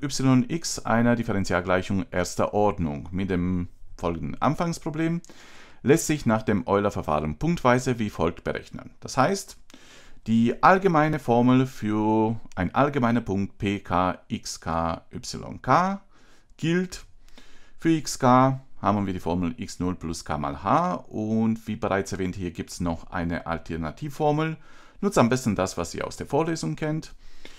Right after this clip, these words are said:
Und die verallgemeinerte Formel für die y-Koordinate sieht wie folgt aus.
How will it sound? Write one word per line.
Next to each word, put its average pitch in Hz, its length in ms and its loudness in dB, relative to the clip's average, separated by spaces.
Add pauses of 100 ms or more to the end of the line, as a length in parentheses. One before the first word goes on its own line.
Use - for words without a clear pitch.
(200)
Und 139 500 6
die 113 240 2
verallgemeinerte 90 720 0
Formel 80 320 -2
für - 140 -8
die 62 160 -8
y-Koordinate 92 880 -2
sieht 87 300 -8
wie 90 80 -6
folgt - 340 -6
aus. - 380 -12